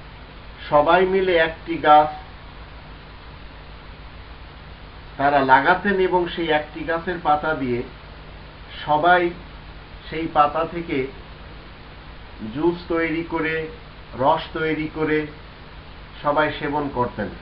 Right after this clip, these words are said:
তা আমাদের গা গ্রামে এখনো দেখা যায়, যদিও গাছটি খুব কমই রয়ে গেছে, কারণ মানুষ এই ইংরেজি ঔষধপত্র আসাতে দেশীয় যে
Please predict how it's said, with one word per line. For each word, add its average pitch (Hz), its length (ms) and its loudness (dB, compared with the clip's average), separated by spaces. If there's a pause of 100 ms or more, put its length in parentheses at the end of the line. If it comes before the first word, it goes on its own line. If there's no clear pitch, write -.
(1120)
তা 127 100 -4
আমাদের 170 380 2 (1160)
গা 156 300 8
গ্রামে 185 360 4
এখনো 180 460 2
দেখা 151 320 2
যায়, 139 260 2
যদিও 156 500 0
গাছটি 147 440 2 (760)
খুব 160 220 -4 (220)
কমই 175 360 8
রয়ে 156 280 4
গেছে, 135 380 -4 (460)
কারণ 139 400 2 (840)
মানুষ 147 420 2 (1500)
এই 147 240 -4
ইংরেজি 160 640 2
ঔষধপত্র 170 840 2
আসাতে 143 440 0 (1500)
দেশীয় 202 540 2
যে 151 260 2